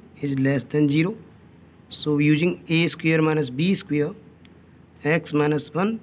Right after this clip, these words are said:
plus one and x minus one, minus one is greater than, less than zero. So this is cancel, x into x minus two is less than zero. It means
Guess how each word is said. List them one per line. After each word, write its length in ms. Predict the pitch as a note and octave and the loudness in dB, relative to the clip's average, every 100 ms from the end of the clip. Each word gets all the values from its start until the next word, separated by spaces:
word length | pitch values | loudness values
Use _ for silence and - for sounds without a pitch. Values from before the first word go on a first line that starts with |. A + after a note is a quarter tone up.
| - | -6
plus 300 | D3 - - | -6 -6 -4
one 260 | E3 G#3+ A3+ - - - - - - - - - - - - - - | -2 -2 -8 -20 -20 -20 -20 -20 -20 -20 -20 -20 -20 -20 -20 -20 -4
and 300 | D3+ D#3+ - - | -2 -2 -4 0
x 560 | E3 F3+ - - - - - - - - - - - - - - - - - _ - - C3+ | 0 0 -8 -12 -14 -20 -20 -20 -20 -20 -20 -20 -20 -20 -20 -20 -20 -20 -20 _ -20 -4 4
minus 400 | D3 F3 F3+ - | 4 4 2 0
one, 260 | C#3 D#3 - - - - - - | -2 -2 -6 -20 -20 -20 -20 -2
minus 420 | C3+ C#3 D#3 - | 2 4 2 0
one 200 | D3 F#3 - - | -2 -2 -6 -8
is 140 | D#3 C#3 | -6 -2
greater 300 | C#3+ C#3+ D3+ | -2 -2 -2
than, 120 | C#3+ - C#3+ | -4 -4 -2
less 200 | D3+ B2 | -2 0
than 240 | D3 A#3+ - - - | -2 -2 -6 -18 -2
zero. 220 | B2+ A2+ - - - - - - - | -2 -2 -8 -20 -20 -20 -20 -20 -20
So 160 | - C3+ | -10 -6
this 200 | C#3 C3+ | -4 -6
is 100 | - | -2
cancel, 460 | D3+ D#3+ D3+ F#3+ - | 2 2 0 -6 -4
x 320 | D3 D#3+ - | -2 -2 -2
into 340 | D3+ C#3 D#3+ D#3+ - | -4 -4 -6 -8 -4
x 360 | D3+ D3 - | -2 -4 -6
minus 320 | D3 D3 D3 - - | -4 -2 -4 -6 -2
two 380 | G3 C#3 D#3+ - - - - - - | 0 0 -2 -6 -18 -20 -20 -20 -8
is 140 | C#3+ | -2
less 200 | C#3+ D3 | 0 0
than 240 | C#3 D3 C#3+ | 0 0 0
zero. 400 | F3+ F#3+ C3+ D#3+ - - | 0 0 0 -4 -12 -8
It 180 | E3 E3 | -4 0
means 360 | D3+ D#3 - | 2 2 0